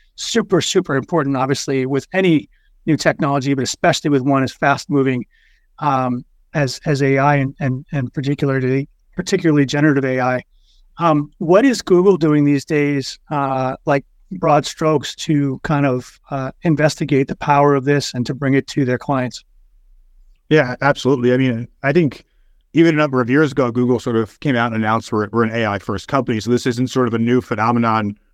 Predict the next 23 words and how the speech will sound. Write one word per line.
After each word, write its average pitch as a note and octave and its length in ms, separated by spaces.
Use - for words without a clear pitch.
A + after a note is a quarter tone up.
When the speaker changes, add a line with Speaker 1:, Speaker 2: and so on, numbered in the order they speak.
Speaker 2:
for E3 140
us, E3+ 220
although C3 180
I A#2+ 80
think, B2 480
like, B2 140
the B2 80
terminology B2+ 640
generative A2+ 400
A A#2 120
I A2+ 240
and A2 100
others A2+ 280
is A2 120
sort A#2+ 180
of G#2+ 100
more D3 200
accessible B2+ 520
and A#2+ 80
now A#2 160
more A#2 220
used E3+ 500
in A#2+ 300